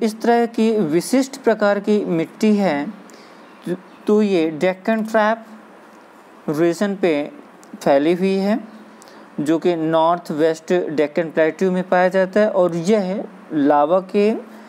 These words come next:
फ्लोज से बनी हुई है। मतलब जैसे lava eruption हुआ, उसके फ्लो होने के कारण ये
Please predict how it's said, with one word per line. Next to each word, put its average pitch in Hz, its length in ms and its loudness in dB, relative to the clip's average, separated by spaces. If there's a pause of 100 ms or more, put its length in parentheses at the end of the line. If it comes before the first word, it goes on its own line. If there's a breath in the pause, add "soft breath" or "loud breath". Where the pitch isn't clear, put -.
(340 loud breath)
फ्लोज 196 360 2
से 196 200 -2
बनी 147 340 0
हुई 135 180 2
है। 131 180 2
मतलब 139 460 -2 (680)
जैसे 151 320 2
lava 156 340 2 (180)
eruption 156 640 0 (140)
हुआ, 131 220 2 (340)
उसके 185 400 -2
फ्लो 180 360 0
होने 156 340 -2
के 165 160 -2
कारण 143 420 0
ये 135 400 0